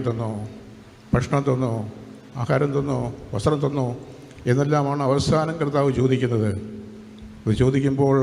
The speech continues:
യേശു ഉത്തരം കൊടുക്കുന്നവനാണ് സ്വർഗരാജ്യം എന്ന് കർത്താവ് തന്നെ പറയുന്നു.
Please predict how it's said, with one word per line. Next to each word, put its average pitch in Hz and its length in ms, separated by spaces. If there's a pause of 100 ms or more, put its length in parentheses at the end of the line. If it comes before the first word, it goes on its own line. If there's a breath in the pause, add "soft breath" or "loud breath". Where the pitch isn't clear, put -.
(480)
യേശു 180 340
ഉത്തരം 185 300
കൊടുക്കുന്നവനാണ് 180 680
സ്വർഗരാജ്യം 131 580 (1120)
എന്ന് 143 160
കർത്താവ് 135 420
തന്നെ 131 160
പറയുന്നു. 107 360